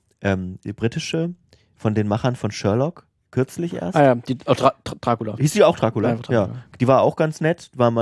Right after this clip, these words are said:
Speaker 1: eine, eine andere Idee, sozusagen in die Heutezeit geholt dann. Ähm, also ich bin bei Helsing. Tut mir
Speaker 2: Ja,
Speaker 1: leid,
Speaker 2: ja,
Speaker 1: aber das
Speaker 2: ja.
Speaker 1: ist wahrscheinlich eine Geschmacksfrage.
Speaker 2: Das ist sogar Geschmackssache, aber ich glaub, äh, ich hab auch mal ein bisschen was von Hellsing gesehen, nie komplett, aber ich fand's auch allein stilistisch natürlich toll.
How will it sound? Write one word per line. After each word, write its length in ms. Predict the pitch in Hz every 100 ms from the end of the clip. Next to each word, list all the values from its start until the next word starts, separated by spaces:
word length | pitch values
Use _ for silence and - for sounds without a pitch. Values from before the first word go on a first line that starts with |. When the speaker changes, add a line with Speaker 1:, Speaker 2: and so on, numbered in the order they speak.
| 113
Speaker 1:
eine, 300 | 104 - 95
eine 160 | 107
andere 240 | 104 143 123
Idee, 400 | 110 127 147 131
sozusagen 360 | 123 117 113
in 40 | 107
die 100 | 107
Heutezeit 600 | 123 143 - 151 135 -
geholt 380 | 147 147 147 -
dann. 240 | 139 139 - - - _ _
Ähm, 540 | 113 110 110 107 107 107 _ _ _
also 220 | 147 170
ich 160 | 170 -
bin 180 | 175 143
bei 100 | 104
Helsing. 380 | 101 110 104 104 _ _ _ _ _ - -
Tut 200 | - 120
mir 60 | -
Speaker 2:
Ja, 60 | -
Speaker 1:
leid, 180 | 104
Speaker 2:
ja, 40 | 117
Speaker 1:
aber 100 | 107
das 140 | 110
Speaker 2:
ja. 60 | 127
Speaker 1:
ist 60 | 123
wahrscheinlich 260 | 123 123
eine 60 | 117
Geschmacksfrage. 500 | 101 98 - - 95
Speaker 2:
Das 80 | 131
ist 40 |
sogar 240 | 147 135 107
Geschmackssache, 440 | 113 113 - 110
aber 120 | 117 120
ich 80 |
glaub, 260 | - 135 - - - - -
äh, 120 | 127
ich 100 | 127
hab 120 | 156
auch 140 | - -
mal 80 | 190
ein 60 | 151
bisschen 240 | 156 208
was 120 | 196
von 140 | - 170
Hellsing 280 | 175 170
gesehen, 340 | 170 151 147 135
nie 100 | 143
komplett, 580 | - 123 135 147 - -
aber 200 | 117 120
ich 60 | 117
fand's 200 | 123 113
auch 160 | 120
allein 300 | 120 113 110 107
stilistisch 580 | - - 117 - 120
natürlich 380 | 113 110 107 113
toll. 320 | - 101 107